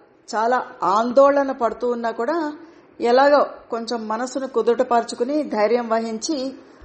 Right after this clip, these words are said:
అత్యంత పరాక్రమవంతుడైన ఇంద్రజిత్తును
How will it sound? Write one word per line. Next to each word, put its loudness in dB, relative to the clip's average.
అత్యంత 2
పరాక్రమవంతుడైన 2
ఇంద్రజిత్తును 2